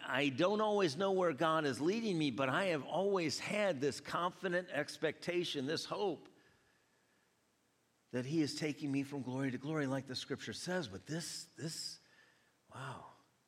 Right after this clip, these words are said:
what do you do with this? Well, in the original language, the way this is written addresses the fact that we shouldn't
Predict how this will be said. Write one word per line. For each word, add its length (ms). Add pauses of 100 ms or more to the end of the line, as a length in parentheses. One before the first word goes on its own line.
(360)
what 120
do 40
you 80
do 260
with 200
this? 440 (920)
Well, 220
in 60
the 280 (140)
original 340
language, 480 (1600)
the 80
way 320
this 240
is 160
written 560 (3250)
addresses 540
the 120
fact 440
that 220 (2250)
we 160
shouldn't 640